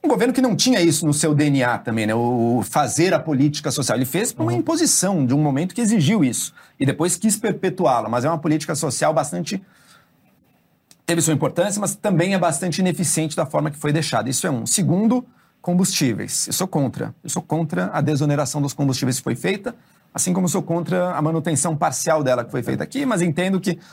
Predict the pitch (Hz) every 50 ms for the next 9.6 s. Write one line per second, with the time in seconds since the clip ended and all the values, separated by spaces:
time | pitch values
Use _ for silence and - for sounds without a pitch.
0 | - - - - - _ _ - 160 160 160 156 151 - - 160 147 127 127 143
1 | 151 147 147 156 139 131 - 143 131 139 127 135 143 131 123 135 120 - 139 -
2 | 147 147 131 117 131 120 123 127 120 120 113 - 151 147 143 127 110 101 - 214
3 | 214 202 - - 185 147 160 180 180 170 160 139 147 151 123 139 139 139 135 143
4 | 135 - - 165 170 165 - 143 135 131 127 123 123 - - 117 - 127 123 -
5 | 165 190 196 190 143 135 131 123 127 123 - 143 143 170 202 196 - - _ _
6 | - 143 - 165 160 170 170 165 160 156 147 147 170 165 165 165 147 156 156 131
7 | 143 151 - 160 160 151 143 147 143 143 - 135 - - - 156 - - - 160
8 | 147 135 120 113 110 113 - - - 123 120 120 117 117 117 120 117 113 135 147
9 | 147 151 143 - - - - - 160 190 -